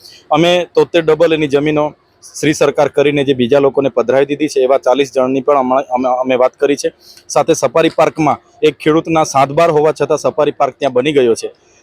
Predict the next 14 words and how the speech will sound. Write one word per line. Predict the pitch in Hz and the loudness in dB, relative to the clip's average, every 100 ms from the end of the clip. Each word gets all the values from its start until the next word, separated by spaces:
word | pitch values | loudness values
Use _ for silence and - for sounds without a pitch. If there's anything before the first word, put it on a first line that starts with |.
| _ | _
તો | 147 151 156 | 2 2 2
એ | 151 | 2
બાબતની | 139 139 151 156 | 2 0 -2 -2
પણ | 160 151 | -2 0
વાત | 147 | -2
કરી | - 156 156 | 0 -4 -2
છે. | 170 | -4
તો | 175 | -2
એમણે | 147 160 | 0 0
મને | 160 160 | 0 -2
કીધું | - 143 170 | -2 -2 0
છે | 143 151 _ _ _ _ | 0 -4 _ _ _ _
કે | 147 151 151 | 2 2 2
અઠવાડિયા | 147 135 151 156 156 151 | -2 0 0 2 2 0